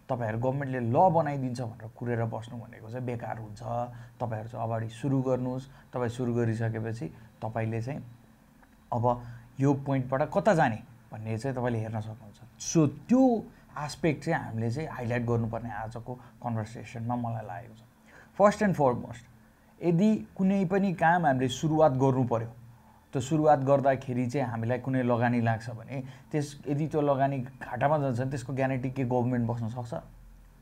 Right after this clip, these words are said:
सक्दैन, राइट? अ, किनकि त्यो ग्यारेन्टी लिन सक्ने कुनै पनि देशमा, कुनै पनि अवस्थामा कोही पनि हुन सक्दैन। यदि तपाईँलाई केही गर्नु छ भने त्यसको रिस्क तपाईँले नै मल्यो।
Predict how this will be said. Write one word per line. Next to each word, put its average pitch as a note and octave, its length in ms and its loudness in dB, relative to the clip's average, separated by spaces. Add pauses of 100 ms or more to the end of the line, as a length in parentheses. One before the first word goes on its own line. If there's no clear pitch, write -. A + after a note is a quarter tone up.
सक्दैन, A#2+ 320 0 (280)
राइट? D#3 240 0 (840)
अ, A#2+ 120 -2
किनकि C#3 340 0
त्यो C#3 320 2
ग्यारेन्टी B2+ 520 0
लिन B2+ 260 0
सक्ने A#2+ 240 -4
कुनै C3+ 240 0
पनि C3+ 220 0
देशमा, A#2+ 280 -2
कुनै F3+ 460 0
पनि E3+ 200 2
अवस्थामा C3 580 0
कोही D#3 280 4
पनि D3 160 2
हुन A2+ 200 2
सक्दैन। A2 400 -8 (220)
यदि B2+ 140 -2
तपाईँलाई C3+ 340 2
केही D3 160 0
गर्नु C3 280 2
छ B2 60 -4
भने C#3 200 -2
त्यसको E3 240 -2
रिस्क C#3 280 -2
तपाईँले A#2 300 0
नै B2 100 2
मल्यो। A#2 340 -4